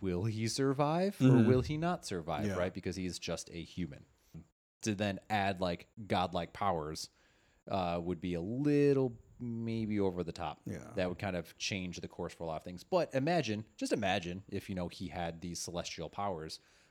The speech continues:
Speaker 1: uh, you know, fighting Thanos.
Speaker 2: He definitely would have given Thanos a more run, a better run for his money.
Speaker 1: Yeah.
Speaker 2: Oh.
Speaker 1: You kinda messed up. I mean, you know, you, you know, hindsight is always twenty twenty in a
Speaker 2: Right.
Speaker 1: situation like this,
Speaker 2: Yeah.
Speaker 1: where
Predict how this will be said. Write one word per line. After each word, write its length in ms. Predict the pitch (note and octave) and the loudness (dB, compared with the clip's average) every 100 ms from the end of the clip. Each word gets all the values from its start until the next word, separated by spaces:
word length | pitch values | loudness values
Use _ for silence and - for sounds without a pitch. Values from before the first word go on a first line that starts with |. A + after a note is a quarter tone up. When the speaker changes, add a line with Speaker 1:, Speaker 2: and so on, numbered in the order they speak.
| - | -4
Speaker 1:
uh, 280 | F2+ E2 D#2 | -2 0 -2
you 100 | E2 | -6
know, 120 | D#2 | -8
fighting 320 | - E2 D2+ | -6 -6 -4
Thanos. 340 | D2 F#2+ D#2 F2+ | -4 -2 0 2
Speaker 2:
He 160 | A#2+ | 4
definitely 340 | A2+ B2+ C3 A#2+ | 6 4 4 4
would 120 | A2+ G#2+ | 4 4
have 140 | G2 G#2 - - | 0 -4 -10 4
given 480 | A#2+ G#2+ G#2 G2+ - | 4 6 4 4 0
Thanos 420 | G2+ F#2 F#2 - | -2 0 -2 -4
a 40 | F#2 F2+ - | -8 -10 -8
more 340 | B2+ A2 G2+ F#2+ G#2 | -2 0 0 -2 -6
run, 220 | F#2+ E2+ - | -6 -6 -4
a 80 | G#2+ | -2
better 240 | A2+ G2+ | 0 0
run 160 | F2+ F2 | -2 -6
for 160 | G2+ | -10
his 140 | G#2+ - | -14 -14
money. 220 | A#2 A2+ - - _ _ _ | -16 -16 -18 -20 _ _ _
Speaker 1:
Yeah. 180 | - E3 - - - | -2 -2 -2 -20 -20
Speaker 2:
Oh. 40 | B2+ | -12
Speaker 1:
You 180 | C3+ B2+ | 0 0
kinda 280 | B2+ C#3+ B2 | 0 -2 0
messed 320 | G#2+ G#2 - | 0 -2 2
up. 240 | A#2+ A2+ A2+ | 2 2 0
I 60 | |
mean, 200 | A2 A2 | -4 -4
you 80 | C#3+ | 0
know, 240 | A2 G#2 A#2 | 0 0 -2
you, 200 | A2+ - - | -6 -6 -6
you 100 | A2+ | -2
know, 140 | F2+ - | -2 -4
hindsight 540 | - G#2+ F#2+ F#2+ F2 | -6 -4 -2 -2 0
is 100 | E2+ | 2
always 300 | F2 E2+ D#2 | 2 2 0
twenty 240 | - E2 D#2 | -4 -6 -4
twenty 300 | F#2+ F2+ E2+ | -4 -2 2
in 40 | |
a 60 | B2 | 4
Speaker 2:
Right. 40 | |
Speaker 1:
situation 420 | G2+ F2+ F2+ - D#2+ | 4 2 0 -2 -6
like 180 | D2+ | -4
this, 280 | A2 G2 F#2 | 2 2 2
Speaker 2:
Yeah. 120 | C3+ | -2
Speaker 1:
where 120 | E2+ | -2